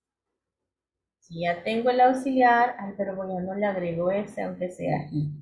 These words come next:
Yes. Si digo, "Does he works?", aquí hay un error, porque si ya tengo el auxiliar, esto es algo también que vamos a ver cuando veamos lo de las preguntas.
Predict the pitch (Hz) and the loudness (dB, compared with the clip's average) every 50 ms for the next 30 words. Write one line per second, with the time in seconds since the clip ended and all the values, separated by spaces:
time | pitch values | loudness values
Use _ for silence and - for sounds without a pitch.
0 | - _ _ _ _ _ _ _ _ _ _ _ _ _ _ _ _ - 175 190 | -18 _ _ _ _ _ _ _ _ _ _ _ _ _ _ _ _ 0 2 2
1 | 214 254 247 - - - - - - _ _ _ _ _ _ _ _ _ _ _ | 2 2 -2 -6 -14 -16 -18 -20 -20 _ _ _ _ _ _ _ _ _ _ _
2 | _ _ _ _ _ _ _ _ _ - 202 202 202 214 214 202 196 160 139 170 | _ _ _ _ _ _ _ _ _ -6 -2 0 0 0 2 2 2 2 2 4
3 | 190 190 185 185 - - 247 240 233 214 240 277 381 - - - - - - - | 4 4 4 4 0 -6 -6 -4 0 2 2 2 2 0 -2 -12 -16 -16 -16 -16
4 | - - - _ _ _ _ _ _ _ _ _ _ _ _ _ _ _ _ _ | -18 -18 -20 _ _ _ _ _ _ _ _ _ _ _ _ _ _ _ _ _
5 | _ _ _ _ _ _ _ _ _ _ _ _ _ _ _ - 202 202 202 214 | _ _ _ _ _ _ _ _ _ _ _ _ _ _ _ -8 -8 -8 -6 -6
6 | 202 190 196 196 202 196 190 185 - 135 - - - _ _ - - 180 - - | -6 -4 -4 -4 -4 -2 -2 -4 -4 -6 -8 -10 -10 _ _ -16 -16 -14 -14 -14
7 | 180 - - 180 185 180 180 - 226 233 240 254 254 262 269 262 254 254 254 254 | -16 -12 -8 -4 -4 -4 -2 -2 -2 -2 0 0 2 2 2 2 2 2 0 -2
8 | - 240 226 220 226 226 220 220 - 196 190 - - 196 190 196 202 214 214 226 | -4 -6 -8 -6 -4 -6 -6 -6 -6 -8 -6 -4 -2 -2 -2 -2 -4 -4 -4 -4
9 | 214 208 190 196 202 196 214 208 196 196 202 208 214 220 208 185 175 170 175 - | -4 -4 -6 -8 -6 -4 -2 -2 0 -2 -2 -4 -4 -4 -2 0 -2 -2 -2 -2
10 | 202 208 208 202 190 180 170 170 165 165 175 185 196 196 190 185 185 180 175 170 | -4 -4 -4 -4 -4 -4 -2 -2 -2 -2 -2 -4 -4 -4 -2 -2 -2 0 0 -2
11 | 175 - - - 208 208 202 214 233 240 233 233 226 226 226 214 247 330 359 - | -4 -4 -6 -6 -6 -4 -2 0 2 2 2 2 0 0 2 2 2 0 -2 -6